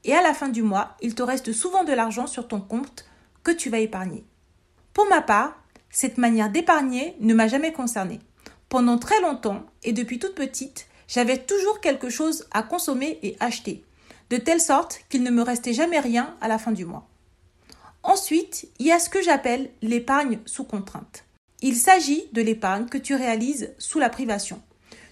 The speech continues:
Tu fais énormément de sacrifices car tu as un objectif court ou moyen long terme à atteindre. Et tous les moyens sont bons pour les atteindre. Tu es dans cette situation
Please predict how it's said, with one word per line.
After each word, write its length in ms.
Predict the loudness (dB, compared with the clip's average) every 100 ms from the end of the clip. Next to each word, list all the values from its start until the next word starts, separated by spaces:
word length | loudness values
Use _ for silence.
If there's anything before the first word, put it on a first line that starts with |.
| -4
Tu 160 | -2
fais 320 | 0 0 -2 -2
énormément 580 | 0 4 4 4 2 -2
de 100 | -4
sacrifices 680 | -4 -6 -6 -10 -8 -8 -6
car 300 | -2 -2 -2
tu 180 | -4 -2
as 60 | 0
un 120 | 0
objectif 580 | -2 -4 -6 -8 -10 -10 -2
court 340 | 0 0 -4 0
ou 80 |
moyen 340 | 2 2 2 0
long 160 | 0
terme 340 | -2 -2 -2 -4 -10 -20 -4
à 100 | 0
atteindre. 440 | 0 -2 -12 -12 -20 _ _ _ _ -6
Et 140 | -6 0
tous 140 | 2
les 120 | 4
moyens 400 | 2 0 0 0
sont 140 | 0 0
bons 380 | -2 -2 -6 -10
pour 160 | -8 -6
les 160 | -6 -8
atteindre. 460 | -10 -14 -16 -20 _ _ -20 -20 _
Tu 140 | -2 0
es 60 |
dans 120 | 0
cette 200 | 0 -2
situation 680 | -2 -4 0 0 -2 -4 -6